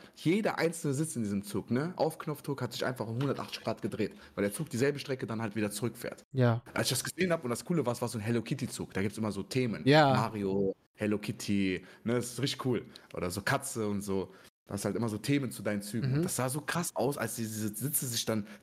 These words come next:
Speaker 1: gedreht haben und du da reingehst und denkst, „Bruder, ich hab in meinem Leben noch nie so einen sauberen Zug gesehen.“ Weißt du, ich meine? Also,
Speaker 2: Nice, Alter.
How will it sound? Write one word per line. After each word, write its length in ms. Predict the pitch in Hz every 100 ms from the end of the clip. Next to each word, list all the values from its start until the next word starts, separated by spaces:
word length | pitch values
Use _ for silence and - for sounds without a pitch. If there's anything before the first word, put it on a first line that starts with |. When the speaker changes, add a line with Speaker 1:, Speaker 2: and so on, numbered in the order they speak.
| -
Speaker 1:
gedreht 380 | 110 127 151 123
haben 240 | 113 104
und 120 | 95 110
du 60 |
da 120 | 101
reingehst 520 | 92 117 156 123 123 98
und 100 | 104
denkst, 220 | 104 - - - - _ _ _ _ -
„Bruder, 140 | 117
ich 80 | 107
hab 80 | 98
in 60 |
meinem 160 | 101 95
Leben 200 | 117 135
noch 80 | 107
nie 60 |
so 100 | 98
einen 60 | 92
sauberen 260 | 92 85 82
Zug 220 | 117 -
gesehen.“ 220 | - 90 - -
Weißt 200 | 120 143
du, 40 |
ich 160 | 123 127
meine? 300 | 127 135 156
Also, 200 | 110 101
Speaker 2:
Nice, 260 | 117 110 110
Alter. 360 | 104 113 104